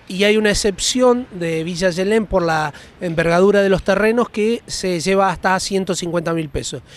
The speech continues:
Eso es lo que se aprobó el martes de la semana pasada en directorio y ya está comunicado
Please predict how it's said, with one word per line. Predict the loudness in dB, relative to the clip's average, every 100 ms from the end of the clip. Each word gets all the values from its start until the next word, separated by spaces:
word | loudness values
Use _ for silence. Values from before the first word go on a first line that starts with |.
| -18 -10
Eso | -4 0
es |
lo | 0 -2
que | -4
se | -6
aprobó | -4 -2 2 4 4 2 -2 -20 _
el | -8 -6 -6
martes | -2 -2 0 0
de | 0
la | -2
semana | -4 -4 -4
pasada | -4 -2 0 0
en | -2
directorio | -2 -2 0 2 2 -2 -4 -14 -20 -20
y | -14 -6
ya | -6
está | -4 -4
comunicado | -4 -4 -4 -2 0 2 4 4 0